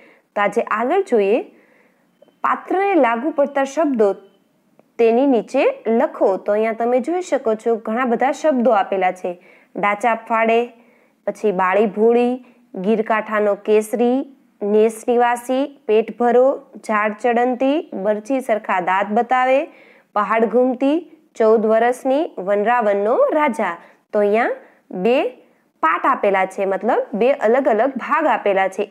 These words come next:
એકમાં એ શબ્દો લખવાના છે કે જે શબ્દો ચારણ કન્યા માટે છે અને બીજામાં એ શબ્દો લખવાના છે કે જે શબ્દો સાવજ માટે યુઝ થયેલા છે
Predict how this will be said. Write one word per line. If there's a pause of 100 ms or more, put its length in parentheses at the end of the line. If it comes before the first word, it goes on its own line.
(120)
એકમાં (560)
એ
શબ્દો
લખવાના
છે (100)
કે (120)
જે
શબ્દો (240)
ચારણ
કન્યા
માટે
છે (160)
અને (120)
બીજામાં (760)
એ
શબ્દો
લખવાના
છે (160)
કે (100)
જે (240)
શબ્દો (180)
સાવજ
માટે
યુઝ (100)
થયેલા (260)
છે